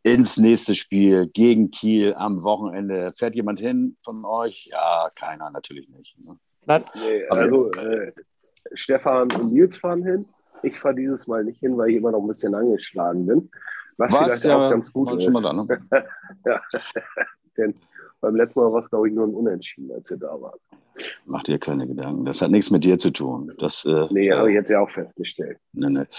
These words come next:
Speaker 1: Hast du ja gemerkt, ne? Also, ähm, ja, wann spielen wir? Am Sonntag. Ja, wir können uns schon mal
Speaker 3: Sonntag.
Speaker 1: wieder treffen, ihr Lieben, ne? Also, das halten wir mal so fest.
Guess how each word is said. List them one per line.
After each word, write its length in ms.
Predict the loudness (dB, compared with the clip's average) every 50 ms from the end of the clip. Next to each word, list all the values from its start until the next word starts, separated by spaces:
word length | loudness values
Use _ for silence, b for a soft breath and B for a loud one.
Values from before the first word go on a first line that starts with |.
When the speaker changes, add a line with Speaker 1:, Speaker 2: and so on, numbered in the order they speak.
| B B B B B B B B B
Speaker 1:
Hast 200 | -2 0 2 4
du 40 | 4
ja 100 | 4 2
gemerkt, 420 | 0 -2 -6 -8 -8 -10 -10 -10
ne? 140 | -10 -10 -8 -4
Also, 320 | -2 -2 0 0 0 2
ähm, 360 | 2 2 2 2 2 0 -2 -6 -10
ja, 340 | -6 0 2 2 4 4
wann 140 | 2 2 0
spielen 220 | 0 2 2 2 4
wir? 280 | 2 0 0 -2 -4 -4
Am 120 | -4 -4
Sonntag. 760 | -4 0 0 0 0 0 -2 -4 -4 -4 -2 -4 -6 -8 -10 -12
Ja, 100 | -12 -12
wir 80 | -10 -8
können 160 | -6 -4 -2
uns 100 | -2 -2
schon 80 | -2 -2
mal 80 | -2
Speaker 3:
Sonntag. 120 | -4 -4 -4
Speaker 1:
wieder 100 | -6 -6
treffen, 460 | -6 -4 -6 -4 -4 -4 -4 -4 -4
ihr 140 | -2 -2 0
Lieben, 320 | 0 -2 -4 -6 -8 -10 -6
ne? 260 | -2 -2 -2 -2 -2 B B B B B B B
Also, 340 | 0 2 4 4 6 4 4
das 140 | 2 2 0
halten 160 | 0 0 2
wir 40 | 2
mal 100 | 2 2
so 80 | 0 -2
fest. 500 | -2 -2 -2 -2 -2 -4 -8 -14 -20